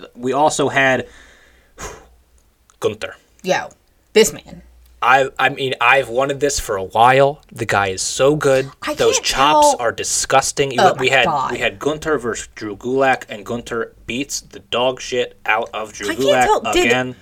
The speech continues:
Speaker 2: did Gunther have different music? Like, it sounded more intimidating, but I don't know if his music was more intimidating or I'm just more intimidated.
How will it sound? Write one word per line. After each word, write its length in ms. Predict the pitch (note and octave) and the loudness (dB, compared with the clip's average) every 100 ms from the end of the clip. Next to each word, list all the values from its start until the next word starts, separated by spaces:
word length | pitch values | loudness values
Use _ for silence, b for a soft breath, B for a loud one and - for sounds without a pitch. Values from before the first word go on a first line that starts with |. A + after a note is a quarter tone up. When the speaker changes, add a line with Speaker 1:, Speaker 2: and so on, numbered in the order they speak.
| - _ | -20 _
Speaker 2:
did 280 | E4 B3 G#3 | -4 -4 -6
Gunther 340 | D#4 G#4 A4+ | -6 -2 -2
have 420 | F#4 F#4+ F#4 C#4+ - _ _ _ A3 | 0 -2 -2 -6 -16 _ _ _ -6
different 360 | C4+ C4+ D#4 F#3+ | -4 0 -2 -2
music? 500 | F#3+ A#3+ E4 D#4+ B3 | -6 -6 -6 -2 0
Like, 100 | A#3+ | 2
it 140 | B3 | 4
sounded 320 | D4+ G4+ D#4 | 4 4 2
more 180 | B3+ C#4+ | 2 2
intimidating, 600 | C#4 - A#3 B3+ D#4 D#4 | 0 -4 -4 -4 -4 -4
but 100 | A3+ | 2
I 80 | A#3 | 2
don't 200 | F4+ D#4 | 0 -4
know 160 | D4 D4 | -2 -2
if 80 | C#4+ | -4
his 160 | G3+ | -8
music 260 | G#3+ B3+ D4 | -6 -8 -10
was 100 | A#3 | -6
more 160 | A#3 A3+ | -4 -4
intimidating 640 | G3 - A3 C4 C#4+ C#4+ | -6 -6 -4 -2 -2 0
or 160 | G#3 - | 0 0
I'm 260 | G3 A3 G#3+ | 0 0 0
just 240 | G#3 - | -2 -2
more 240 | G3+ G3 | -4 -4
intimidated. 920 | F#3 F3+ - F#3 D#3 D3+ C#3+ D3 - | -6 -8 -10 -10 -8 -8 -6 -10 -12